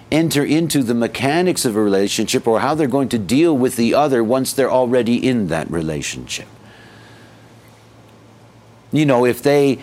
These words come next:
find out that they are a manifester, then you know that all of their trouble is from the fact that they're not informing their partner about things they're about to do.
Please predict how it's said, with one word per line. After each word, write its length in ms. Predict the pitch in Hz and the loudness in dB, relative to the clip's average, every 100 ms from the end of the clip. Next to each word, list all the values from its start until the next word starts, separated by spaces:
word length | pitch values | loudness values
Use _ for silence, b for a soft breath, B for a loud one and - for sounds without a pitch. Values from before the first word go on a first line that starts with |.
| B | B
find 560 | - - 151 147 135 - | -8 0 2 2 0 0
out 640 | 127 135 131 110 98 101 B B B | 0 0 0 0 0 -4 B B B
that 440 | 101 120 113 113 | 0 2 2 0
they 180 | 131 139 | 0 2
are 240 | 131 127 | 2 2
a 80 | 117 | 2
manifester, 1040 | 113 123 151 160 - 104 95 - 92 92 87 - - - - B B B B 117 | 2 2 2 0 0 -2 -2 -4 -2 -2 -4 -16 -20 -20 -20 B B B B -2
then 260 | 139 147 | 0 2
you 220 | 151 180 | 2 2
know 380 | 156 156 175 175 | 2 2 4 2
that 160 | 143 135 | 2 2
all 200 | 147 160 | 4 2
of 120 | 127 | 2
their 180 | 139 127 | 2 2
trouble 560 | - 156 170 170 135 | 0 0 2 2 2
is 140 | 120 113 | 2 0
from 220 | 135 127 | -2 -2
the 60 | 123 | 0
fact 320 | 143 135 135 | 0 0 -2
that 120 | 123 | -2
they're 140 | 127 123 | 0 0
not 320 | 131 147 160 | 2 2 2
informing 720 | 139 113 - 151 170 156 123 | 0 -2 -2 0 2 0 2
their 160 | 120 110 | 0 0
partner 500 | 110 143 151 135 117 | 0 0 0 0 0
about 280 | 110 123 | 0 0
things 400 | - 151 160 143 | -2 -2 -2 0
they're 180 | 131 131 | 2 2
about 300 | 117 123 123 | 2 0 0
to 80 | 107 | -4
do. 340 | 87 95 92 | -2 0 -2